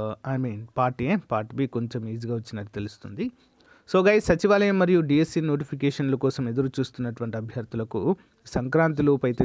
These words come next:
శుభవార్త వచ్చే అవకాశాలు అయితే ఎక్కువగా ఉన్నాయి. So ప్రిపేర్ అవ్వండి ఫ్రెండ్స్. ఈ నూతన సంవత్సరంలో ఎలాగైనా కూడా ఉద్యోగం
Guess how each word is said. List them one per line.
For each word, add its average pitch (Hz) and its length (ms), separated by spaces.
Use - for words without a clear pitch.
శుభవార్త 113 400
వచ్చే 110 260
అవకాశాలు 110 440
అయితే 104 180
ఎక్కువగా 104 380
ఉన్నాయి. 110 260
So - 60
ప్రిపేర్ 143 340
అవ్వండి 127 340
ఫ్రెండ్స్. 185 300
ఈ 131 120
నూతన 180 360
సంవత్సరంలో 135 500
ఎలాగైనా 147 540
కూడా 127 180
ఉద్యోగం 170 520